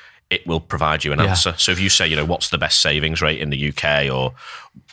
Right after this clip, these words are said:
Speaker 1: "How should I shop around for my gas bill?" or whatever,
Speaker 2: Yeah.
Speaker 1: it will give you an answer
Speaker 2: Yeah.
Speaker 1: back.
Speaker 2: This, this is the area that I think is, has the most potential for,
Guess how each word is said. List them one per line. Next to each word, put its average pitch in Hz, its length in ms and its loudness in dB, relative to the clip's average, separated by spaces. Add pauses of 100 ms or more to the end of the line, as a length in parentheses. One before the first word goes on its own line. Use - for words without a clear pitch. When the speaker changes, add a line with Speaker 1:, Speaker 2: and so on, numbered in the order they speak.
(140)
Speaker 1:
"How 78 220 0
should 78 180 0
I 69 120 0
shop - 260 -2
around 73 260 0
for - 100 -6
my 69 320 0 (200)
gas - 240 0
bill?" 71 260 -2
or 71 160 0
whatever, 76 420 -2 (180)
Speaker 2:
Yeah. 92 180 0 (240)
Speaker 1:
it - 200 -6
will 78 120 -6
give 80 200 -4
you 71 100 -4
an 73 80 0
answer 78 220 0
Speaker 2:
Yeah. 95 80 4 (160)
Speaker 1:
back. - 100 -20 (160)
Speaker 2:
This, 147 200 2 (260)
this 139 220 2
is 175 80 2
the 143 140 -2
area 123 260 2
that 101 100 0
I 107 100 2
think - 420 -2
is, 98 320 -2 (360)
has 113 240 0
the 104 80 2
most 98 300 2
potential 104 500 0
for, 92 180 -4